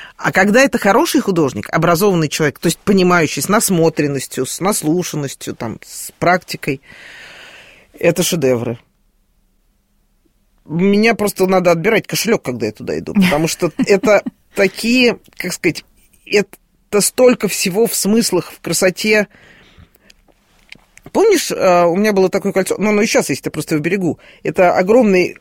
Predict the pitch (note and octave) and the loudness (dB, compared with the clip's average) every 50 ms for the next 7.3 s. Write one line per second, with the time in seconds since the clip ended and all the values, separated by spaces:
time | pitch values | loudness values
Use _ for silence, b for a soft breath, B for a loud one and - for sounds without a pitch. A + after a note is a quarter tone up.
0 | _ _ - - G#3 A3 G3 - - - D#3 F3+ - F3+ - - - A3+ F#3 F3 | _ _ -6 0 2 2 2 2 0 -4 -4 -2 -2 -2 -2 -2 -4 -4 -2 -2
1 | D#3+ D3+ - - F3 E3+ G3 D4 F#4+ C5 B4+ - - - F3 E3+ - C#4 D4+ - | -2 -2 -2 -2 0 0 0 0 0 -2 -6 -4 0 0 0 2 2 2 4 4
2 | D4 B3 G3+ b b b b b b - - - - G3 A3+ C#4 F4 F4 C#4 A#3 | 4 2 0 b b b b b b -20 -8 -2 0 2 4 4 4 4 2 0
3 | F3+ - _ - - _ _ _ _ _ _ _ _ _ _ _ - F3 G#3 A#3 | 0 -4 _ -18 -20 _ _ _ _ _ _ _ _ _ _ _ -4 0 2 4
4 | A3+ A#3 A#3 A3+ - - - - F#3 F3 G#3+ G3+ F#3 B2 A2+ - - - - - | 4 4 4 0 -2 -4 -4 -4 -2 0 0 2 0 0 0 -4 -10 -12 -14 -20
5 | - _ _ _ _ _ _ _ _ _ - - G3 D4 - B3 A3 F#3+ A3+ A3+ | -20 _ _ _ _ _ _ _ _ _ -4 -2 0 2 2 2 2 2 2 0
6 | - C4 C4 F3+ D#3 E3+ - D3 - - E3+ - - C4 F#4 F#4 D#4 F3+ D3+ B2+ | 2 0 0 0 0 -2 -4 -4 -4 -4 -4 0 0 0 0 0 0 -2 -2 -2
7 | - - A3 G3 - | -2 0 0 -2 -2